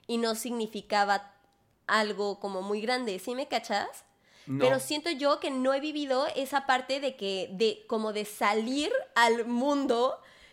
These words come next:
Speaker 1: y a exponerme a ser vulnerable y a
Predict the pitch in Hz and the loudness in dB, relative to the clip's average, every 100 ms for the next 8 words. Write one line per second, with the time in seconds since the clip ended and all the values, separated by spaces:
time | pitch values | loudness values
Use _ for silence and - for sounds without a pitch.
0 | _ - 240 233 220 208 202 202 294 233 | _ -8 -2 2 4 4 4 2 2 2
1 | 226 - 240 233 262 285 285 254 262 269 | 2 -2 -2 0 2 2 2 2 2 2
2 | 262 247 233 262 254 254 247 254 240 220 | 2 0 2 -2 0 2 4 2 2 -2
3 | 202 254 233 214 190 190 185 | -2 -4 0 2 4 2 -2